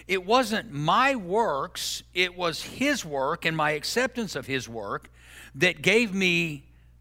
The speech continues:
eternal security. Words you don't hear anymore. Because here's the reality. Most of us are not measuring our lives against his promises or his word. We're measuring our lives against people that we think are better than us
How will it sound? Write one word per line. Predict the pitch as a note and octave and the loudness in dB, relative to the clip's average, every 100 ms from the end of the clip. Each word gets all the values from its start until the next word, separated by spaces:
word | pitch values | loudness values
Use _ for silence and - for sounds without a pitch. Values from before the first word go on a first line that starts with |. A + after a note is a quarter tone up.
| - - - - - - - | -20 -20 -20 -20 -20 -20 -6
eternal | E3+ - - A3+ A3 G#3+ F#3 - - - - - | -4 -4 -2 0 2 0 -4 -10 -20 -20 -20 -12
security. | - - - F3+ D3+ A2 G2 | -6 -6 -4 -2 -2 -4 -8
Words | A2+ F3 E3 | -2 -2 0
you | E3+ | -2
don't | D#3 C3+ | -2 -2
hear | C#3+ | 0
anymore. | C#3 C#3 C3+ D3+ D3+ - - - | 0 0 -2 -2 -4 -10 -10 -2
Because | G3+ G3+ | 2 2
here's | - B3+ - | 2 0 0
the | |
reality. | F#3 E3+ F#3 G#3 C#3 A2 - - - - | 0 4 4 2 0 -6 -12 -20 -20 -2
Most | E3 A3 C4+ - | 4 4 4 4
of | A3 | 4
us | F#3+ D#3+ - - - | 4 -2 -8 -10 2
are | F3 | 4
not | F3+ G3 E3+ | 6 4 2
measuring | F3 G#3+ A3 G3 F#3 E3 D3+ | 4 4 4 0 0 0 0
our | D#3 D3+ D3+ | 2 2 2
lives | D#3 G3 F3+ D3 C#3+ - | 4 4 4 2 -2 -4
against | D3 D3+ E3 - | -4 0 -2 -2
his | C#3+ - | -6 -6
promises | - E3 F3 F3+ - E3 | -2 2 2 0 -4 -4
or | D3+ C3+ | -2 -4
his | A#2+ | -4
word. | C#3 G#3+ F3+ C3 - - - | -4 0 0 -2 -8 -18 -4
We're | E3+ | 0
measuring | E3+ F#3 C4 C4 B3 A3 F3+ | 2 6 6 4 2 0 2
our | E3 D#3+ | 2 4
lives | E3+ F#3 D#3+ D#3+ | 4 4 2 -2
against | C#3 D#3+ - | -4 -4 -4
people | - F#3 E3+ | -4 -4 -4
that | D3 D3 | -6 -4
we | F#3+ | -4
think | - F3+ C#3+ | -2 -2 -2
are | A#2+ | 2
better | C3+ F3+ | 2 2
than | G#3 A3 | 0 0
us | A#3+ A#3+ | 2 0